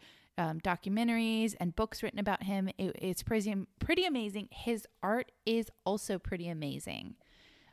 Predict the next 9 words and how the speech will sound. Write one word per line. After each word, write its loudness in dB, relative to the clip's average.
Um, 6
you 0
should -4
check 4
it 2
out. 4
And 0
so 0
that's 4